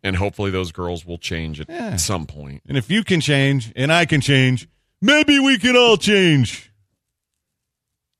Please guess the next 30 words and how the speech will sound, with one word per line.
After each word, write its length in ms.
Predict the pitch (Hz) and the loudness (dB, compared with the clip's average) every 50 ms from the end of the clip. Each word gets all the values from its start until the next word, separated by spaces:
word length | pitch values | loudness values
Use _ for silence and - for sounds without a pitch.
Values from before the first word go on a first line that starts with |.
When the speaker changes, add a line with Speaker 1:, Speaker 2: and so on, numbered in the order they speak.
| _ _ _ _ _ _ 104 | _ _ _ _ _ _ -4
Speaker 2:
All 60 | 107 110 | -2 0
right. 160 | 107 101 101 | 2 2 0
Do 100 | 101 110 | 0 0
we 200 | 117 127 120 113 71 71 _ _ _ _ _ _ _ | 0 0 -2 -2 -6 -12 _ _ _ _ _ _ _
want 200 | 117 123 123 123 | -2 0 2 2
e-, 160 | 123 123 127 - | 2 0 -2 -2
either 260 | 120 120 117 117 117 117 | -2 0 0 2 0 0
of 60 | 117 | 0
these 160 | 117 110 101 | -2 -4 -2
guys 240 | - 123 117 117 107 | 0 0 0 0 0
before 260 | 104 107 - 120 117 | -2 -4 -4 -2 -4
we 60 | 113 | -2
go 120 | 107 113 107 | -2 -2 -2
to 60 | 104 | -2
break, 300 | 95 110 110 110 104 - | -2 -2 -2 -2 -4 -4
Aaron? 320 | 113 110 110 104 104 101 - _ _ _ _ | -4 -4 -4 -4 -6 -10 -16 _ _ _ _
I, 80 | 101 98 - _ | -20 -20 -16 _
I 80 | 95 92 | -10 -10
can't 240 | - - 107 95 - | -6 -4 -4 -4 -2
tell 200 | - 98 95 95 | -2 -2 0 0
what's 140 | 92 87 - | -2 -4 -4
going 240 | - 90 87 87 | -6 -6 -4 -4
on 140 | 85 82 82 82 | -4 -4 -4 -4
in 60 | 80 | -6
there. 200 | 82 80 82 - _ _ _ _ _ _ _ _ _ _ _ _ _ _ _ _ _ _ _ _ _ _ _ _ _ _ _ _ _ _ _ _ _ | -6 -8 -8 -12 _ _ _ _ _ _ _ _ _ _ _ _ _ _ _ _ _ _ _ _ _ _ _ _ _ _ _ _ _ _ _ _ _
Hmm. 100 | - 85 76 - _ _ _ _ _ _ _ _ _ _ _ _ _ _ _ _ _ _ _ _ _ _ _ _ _ _ _ _ _ _ _ _ _ _ _ _ _ _ | -18 -18 -18 -18 _ _ _ _ _ _ _ _ _ _ _ _ _ _ _ _ _ _ _ _ _ _ _ _ _ _ _ _ _ _ _ _ _ _ _ _ _ _
Okay. 300 | 117 123 110 92 80 78 80 _ _ _ _ _ _ | -2 0 0 0 -2 -4 -8 _ _ _ _ _ _
What's 160 | 110 101 - | -8 -6 -6
up, 80 | 92 - | -8 -8
Tony? 280 | - 85 80 80 73 | -6 -8 -8 -8 -10